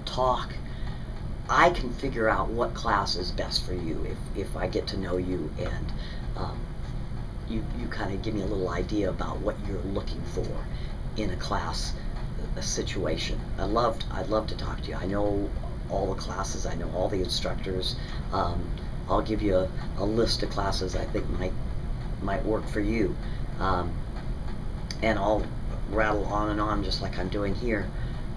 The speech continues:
for, um, for hours about group exercise because I love it, and I'm a,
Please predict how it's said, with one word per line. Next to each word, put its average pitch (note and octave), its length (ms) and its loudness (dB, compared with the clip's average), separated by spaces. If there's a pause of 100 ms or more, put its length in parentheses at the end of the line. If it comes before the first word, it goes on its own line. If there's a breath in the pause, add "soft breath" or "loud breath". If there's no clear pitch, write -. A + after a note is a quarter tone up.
(140)
for, G2 260 2
um, F2+ 260 2 (840)
for - 180 0
hours A#2 500 4 (800)
about - 280 2
group A2+ 180 0
exercise - 560 0 (360 loud breath)
because - 220 -2
I G#2+ 60 2
love G#2 300 4
it, - 80 0 (280)
and - 100 -2
I'm - 120 0
a, - 80 0